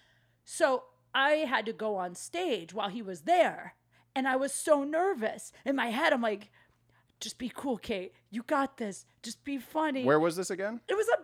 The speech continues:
Speaker 1: bar show in, like, Venice. Like, it was a
Speaker 2: And they were
Speaker 1: shit
Speaker 2: fucking with
Speaker 1: show.
Speaker 2: you?
Speaker 1: Apparently, as it turns out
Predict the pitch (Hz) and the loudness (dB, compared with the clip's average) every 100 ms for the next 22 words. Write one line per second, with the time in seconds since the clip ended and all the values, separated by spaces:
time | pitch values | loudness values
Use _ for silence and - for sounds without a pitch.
0 | - 415 415 427 403 359 339 302 285 311 | 2 4 4 4 0 0 2 2 0 -2
1 | 320 311 269 302 311 240 214 196 302 339 | -4 -4 -2 -2 -2 -4 -6 -8 -8 -6
2 | 320 139 135 - 127 143 165 180 190 208 | 0 6 6 6 4 6 4 6 4 2
3 | 226 - - - - - - - - - | -2 -14 -18 -18 -14 -14 -16 -20 -10 -8
4 | - 233 262 277 240 196 185 - 220 196 | -6 -4 -2 -2 -4 -6 -6 -6 -6 -6
5 | - 208 226 196 240 247 202 196 | -8 -6 -4 -2 0 2 4 2